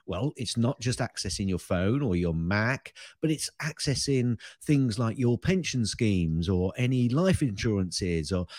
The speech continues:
or I very much love my spreadsheets, and I've got a spreadsheet which does lots of budgetary work. Now, you can go and tell them about all these things, but if you tell them now and something unfortunately happens to you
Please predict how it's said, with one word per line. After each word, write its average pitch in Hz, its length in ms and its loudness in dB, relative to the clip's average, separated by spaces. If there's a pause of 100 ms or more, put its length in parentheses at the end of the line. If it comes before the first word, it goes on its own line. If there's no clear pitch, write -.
(140)
or 117 320 2 (120)
I 151 280 2
very 117 420 4
much 101 300 0
love 92 240 -2
my 90 160 0
spreadsheets, 78 720 -8
and 85 100 -8
I've 87 140 -6
got 87 140 -4
a 85 120 0
spreadsheet 135 580 -4
which - 240 -10
does 90 280 -6
lots 95 240 -6
of 87 160 -6
budgetary 90 440 -2
work. 69 300 -14 (500)
Now, 123 380 2 (140)
you 175 200 2
can 196 280 0
go 202 220 4
and 214 120 2
tell 202 240 4
them 180 140 6
about 95 280 0
all 90 200 -2
these 80 260 -4
things, 82 560 -4 (500)
but 160 120 2
if 151 80 2
you 170 80 4
tell 208 240 2
them 208 180 4
now 123 540 2 (320)
and 92 120 -2
something 107 480 2
unfortunately 104 600 -2
happens 101 340 -6
to 113 140 -2
you 92 280 0